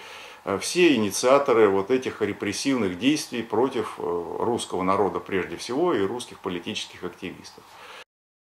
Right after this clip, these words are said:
Путин регулярно объявляет войну русскому национализму, он собирает то сотрудников Ф С Б,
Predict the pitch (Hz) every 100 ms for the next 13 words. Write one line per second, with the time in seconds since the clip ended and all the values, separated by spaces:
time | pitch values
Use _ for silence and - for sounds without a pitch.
0 | _ - - 107 101 135 127 110 101 123
1 | 123 139 120 101 101 98 110 110 101 95
2 | 110 110 104 101 104 92 101 101 95 -
3 | 110 156 202 175 151 110 104 95 90 120
4 | 107 117 98 95 113 110 107 101 95 98
5 | - 107 101 113 170 170